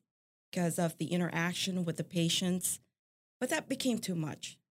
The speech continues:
It was affecting my, my, my emotional health, my, my physical health. So I had to give that up. I hated to do it,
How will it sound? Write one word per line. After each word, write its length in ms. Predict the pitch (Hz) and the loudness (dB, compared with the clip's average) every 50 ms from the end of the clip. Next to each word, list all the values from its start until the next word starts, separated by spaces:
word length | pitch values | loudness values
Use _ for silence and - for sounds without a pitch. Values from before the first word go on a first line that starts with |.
| _ - | _ -2
It 100 | 170 165 | 0 2
was 240 | 170 170 165 156 - | 2 2 2 2 0
affecting 680 | 170 165 160 - 185 175 175 - 180 170 165 165 170 - | -2 -2 0 0 -2 -2 0 2 2 2 2 2 0 -2
my, 240 | - 160 156 156 156 | -2 -2 0 0 0
my, 260 | - - 160 151 156 151 151 151 156 - _ _ _ - | 0 0 0 0 2 2 2 0 -2 -4 _ _ _ -4
my 80 | 156 151 | -2 -2
emotional 520 | 156 156 151 151 160 - 185 175 170 170 | 0 0 0 0 -2 -2 -2 -2 -2 0
health, 360 | 170 170 170 170 170 170 170 - | 0 0 0 0 0 -2 -4 -8
my, 300 | 165 147 147 143 156 156 - _ _ _ _ _ _ _ _ _ _ - | -8 -6 -4 -4 -6 -8 -12 _ _ _ _ _ _ _ _ _ _ 0
my 120 | 180 170 | 0 0
physical 480 | 175 - 185 170 - 185 - 175 170 170 | 2 2 2 2 2 0 0 0 0 2
health. 280 | 170 170 165 165 - - _ _ _ _ _ _ - | 2 0 0 -2 -4 -8 _ _ _ _ _ _ -4
So 140 | - 254 240 | -2 -2 0
I 80 | 247 | 0
had 180 | - - 302 294 | 0 0 0 0
to 80 | 269 | -2
give 180 | 208 - 233 233 | 0 -2 -2 0
that 120 | 226 208 214 | 0 0 2
up. 220 | 220 196 165 - - | 2 0 0 0 0
I 60 | 175 | 0
hated 400 | 190 190 208 220 240 240 226 233 | 0 2 2 2 2 2 0 0
to 80 | 220 190 | 0 0
do 220 | 175 202 202 202 | 0 2 2 2
it, 240 | 208 214 - - | 2 0 0 -2